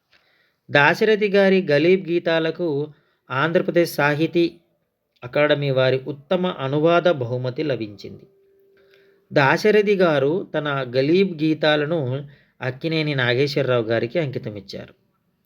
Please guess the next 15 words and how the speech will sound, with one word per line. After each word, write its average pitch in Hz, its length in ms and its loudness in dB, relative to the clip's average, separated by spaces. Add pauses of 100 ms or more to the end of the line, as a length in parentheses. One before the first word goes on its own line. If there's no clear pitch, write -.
(160)
దాశరథి 123 480 0
గారు 139 180 4
రాసిన 131 380 -4 (460)
కవితా 170 320 2
పుష్పకంలో 160 920 -2 (120)
కూడా 135 260 -2 (140)
చక్కని 131 500 -8
గజల్స్ 139 380 -2 (120)
కలవు. 110 280 -6 (840)
శృంగార, 143 640 2 (500)
తాత్వికపరమైన 156 1300 -2
గజల్ను 131 540 2
మానవీయ 139 680 0 (160)
దృక్పథానికి, 139 840 -4
ప్రగతిశీలతకి, 139 1200 -4